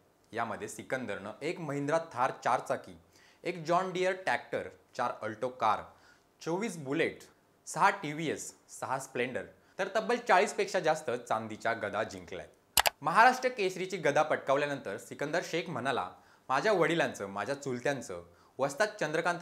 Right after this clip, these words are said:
काळे आणि इतर मंडळींचं हे यश आहे. हे सगळे माझ्यासाठी खूप राबलेत. माझ्यासाठी हे सर्व पाच दिवस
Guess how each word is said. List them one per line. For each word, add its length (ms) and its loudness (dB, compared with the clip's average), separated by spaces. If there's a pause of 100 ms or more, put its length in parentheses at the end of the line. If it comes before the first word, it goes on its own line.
(140)
काळे 400 4
आणि 260 -8
इतर 260 -4
मंडळींचं 600 -2
हे 240 -6
यश 200 -6
आहे. 100 -10 (480)
हे 80 -4
सगळे 340 0
माझ्यासाठी 640 -4
खूप 260 -6
राबलेत. 320 -6 (480)
माझ्यासाठी 440 2
हे 140 -2
सर्व 360 -2
पाच 380 2
दिवस 320 -6